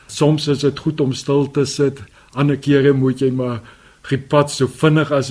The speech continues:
wat jy kan, en dit het eintlik niks met visie te doen nie. Dit is maar net 'n manier van voeding wat bepaal of hulle ingestel is op beweging of nie.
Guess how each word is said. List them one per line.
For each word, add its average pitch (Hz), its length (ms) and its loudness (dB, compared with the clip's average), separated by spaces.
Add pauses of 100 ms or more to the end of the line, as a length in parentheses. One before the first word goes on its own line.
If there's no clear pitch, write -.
wat 131 200 0
jy 123 180 0 (180)
kan, 151 280 -2 (440)
en 110 340 -2 (480)
dit 127 160 0 (220)
het 135 180 -8
eintlik 175 300 0
niks 160 240 0
met 170 320 -2 (160)
visie 131 340 -2
te 143 160 -4
doen 110 180 -4
nie. 82 180 -10 (760)
Dit 120 220 -6
is 127 140 -2
maar 135 160 -2
net 151 340 -4 (100)
'n 107 160 -12
manier 113 440 -2
van 135 240 -4 (400)
voeding 175 380 -2 (260)
wat 117 240 -4
bepaal 120 720 -2 (200)
of - 540 -2
hulle 113 380 -4
ingestel 131 680 0
is 104 120 -6
op 104 220 -10
beweging 104 720 -4 (220)
of 101 320 -6 (220)
nie. 95 280 -8